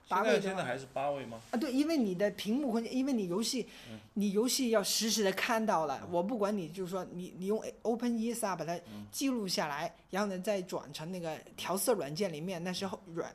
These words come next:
Speaker 2: 那个影视后期的这么一个工艺，
Speaker 1: 嗯。
Speaker 2: 是吧？你可以记录下来。但是呢，我们的空，那个屏幕是实时的，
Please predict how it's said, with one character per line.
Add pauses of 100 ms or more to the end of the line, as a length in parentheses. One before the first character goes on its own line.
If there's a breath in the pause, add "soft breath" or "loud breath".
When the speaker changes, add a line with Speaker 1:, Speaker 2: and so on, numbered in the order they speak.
Speaker 2:
那
个
影
视
后
期
的
这
么
一
个
工
艺， (160)
Speaker 1:
嗯。 (120)
Speaker 2:
是
吧？
你
可
以
记
录
下
来。 (320 loud breath)
但
是
呢，
我
们
的
空， (260)
那
个
屏
幕 (460 loud breath)
是
实
时
的，